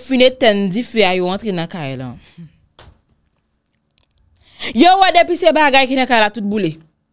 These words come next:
twa timoun yo, hey, yon trè cheve nan tèt yo, pa boule. Lè yo poze timoun yo kesyon: Kote yo te ye?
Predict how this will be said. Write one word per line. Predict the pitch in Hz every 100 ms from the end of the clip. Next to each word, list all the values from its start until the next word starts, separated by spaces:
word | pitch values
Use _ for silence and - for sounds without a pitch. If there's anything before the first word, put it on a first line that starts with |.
| _ _ _ _ _ _
twa | 196 170
timoun | 175 226 190 165 175
yo, | 196 220 _ _ _ _ -
hey, | 311 294 294 285 269 233 - -
yon | 359 370
trè | 311 285 302 302
cheve | - 285 262
nan | 254 254
tèt | 240 220 -
yo, | 208
pa | - 190
boule. | 170 175 165 - _ _ _ _ _ _ _ -
Lè | 190
yo | 196
poze | 285 262
timoun | 226 214 196
yo | 180
kesyon: | 175 - 175
Kote | 165 156
yo | 147
te | 151 143
ye? | 135